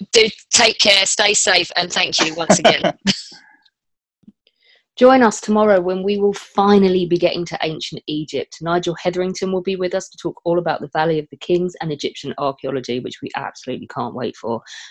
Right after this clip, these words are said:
Don't forget, you can become a patron of History Hack for as little as a dollar a month. All you have to do is go to w w w dot history hack dot podbean dot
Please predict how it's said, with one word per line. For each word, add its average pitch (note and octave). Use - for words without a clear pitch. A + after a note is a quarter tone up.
Don't F3
forget, G3+
you F3+
can F3+
become F3
a E3
patron F3
of D#3+
History G3+
Hack F#3+
for F3
as E3+
little E3
as D#3
a E3
dollar D#3
a D3+
month. F3+
All E3
you D3+
have D#3+
to -
do E3
is -
go D#3
to -
w D3
w C#3+
w D3+
dot D3
history F3
hack E3
dot -
podbean C#3+
dot -